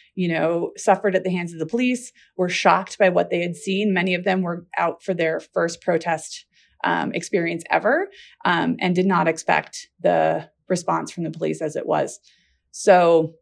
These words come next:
uh, we quickly put together a case and brought on the attorneys with Arnold and Porter, um,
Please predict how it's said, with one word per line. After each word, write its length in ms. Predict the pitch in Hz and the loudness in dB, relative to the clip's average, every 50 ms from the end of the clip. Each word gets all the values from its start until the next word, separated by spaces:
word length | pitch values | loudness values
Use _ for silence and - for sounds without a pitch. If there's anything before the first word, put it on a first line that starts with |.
| _ _ _ _ _ _ _ _ _ _ _ _ _ _ - - - | _ _ _ _ _ _ _ _ _ _ _ _ _ _ -8 -2 2
uh, 160 | 180 175 - - | 4 4 4 2
we 320 | 180 196 196 196 185 175 | 0 0 0 0 0 -4
quickly 640 | 180 - 233 233 233 - 262 240 226 220 220 - - _ | 0 4 4 4 4 4 0 0 0 -2 -4 -6 -6 _
put 180 | - 214 - - | 0 0 0 0
together 720 | - 208 185 185 180 175 196 185 180 175 175 180 175 - - _ _ _ _ _ _ - | -2 -2 0 2 2 4 4 4 4 4 4 2 0 -4 -10 _ _ _ _ _ _ 2
a 140 | 180 175 | 2 2
case 520 | 175 - 233 277 277 220 - - - - - - - | 2 2 0 0 0 -2 -6 -10 -18 -20 -16 -8 -6
and 260 | 185 180 175 175 170 | -4 -4 -4 -4 -2
brought 240 | 175 175 175 - - | 2 2 2 2 0
on 400 | 180 180 175 175 180 175 175 170 - - - - | -2 -2 -2 -2 -4 -4 -6 -8 -12 -20 -6 -2
the 80 | 175 | -2
attorneys 380 | 180 180 - 190 185 185 180 185 | 0 0 0 0 0 0 -2 -2
with 100 | 170 - | -2 0
Arnold 320 | 165 180 180 180 175 175 | 0 0 0 -2 -6 -6
and 120 | 180 180 160 | -6 -4 -2
Porter, 440 | 170 175 170 170 196 240 294 330 320 - - - _ _ - | 0 0 0 0 0 0 -2 -4 -8 -12 -20 -20 _ _ -6
um, 460 | - 180 170 175 175 175 180 180 175 | -4 -2 -2 -2 -2 -2 -4 -6 -8